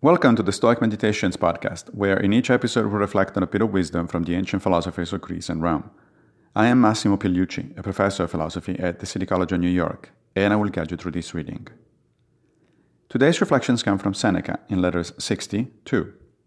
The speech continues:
"How long shall we continue to fill with grain the marketplaces of our great cities?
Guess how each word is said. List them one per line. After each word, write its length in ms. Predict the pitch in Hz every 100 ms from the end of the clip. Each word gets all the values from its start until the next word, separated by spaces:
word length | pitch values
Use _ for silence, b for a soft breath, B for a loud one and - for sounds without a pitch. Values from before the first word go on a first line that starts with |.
| _ _ _ _ _ _ _ _ -
"How 180 | 151
long 160 | 160 156
shall 180 | 156 131
we 120 | 123
continue 340 | 117 104 123
to 80 | 107
fill 260 | 98 120 107
with 140 | 98
grain 320 | 87 110 98
the 60 | 90
marketplaces 760 | 90 104 104 - 95 92 98
of 80 | 92
our 160 | 87 85
great 300 | 87 95 -
cities? 420 | 98 - - -